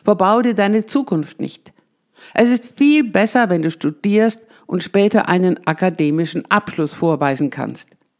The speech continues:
Viele Zweifel und Ängste wurden erkennbar, als Herr S. diese Sätze äußerte. Er betonte wiederholt:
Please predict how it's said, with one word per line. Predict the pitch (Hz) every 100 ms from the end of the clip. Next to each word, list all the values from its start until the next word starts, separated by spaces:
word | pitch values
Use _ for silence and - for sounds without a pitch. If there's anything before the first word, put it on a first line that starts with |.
| _ _ _ _ _ _ _ _ _ _ _ _ _ _ _ _ _ _ _ -
Viele | 262 285 285
Zweifel | - 156 156 185 196 208 196 -
und | - 214 -
Ängste | 165 165 - 196
wurden | 180 190 180
erkennbar, | 185 180 220 202 156 143 151 _ _ _ _ _ _ _ _ _ _ _ _
als | 160 165
Herr | 175 -
S. | 185 - -
diese | 160 180 185 170 190
Sätze | - 156 147 - 156
äußerte. | - 147 - 147 - - _ _ _ _ _ _ _ _ _ _ _ _ _ _ -
Er | 175
betonte | 190 214 220 214
wiederholt: | 202 196 190 180 180 180 -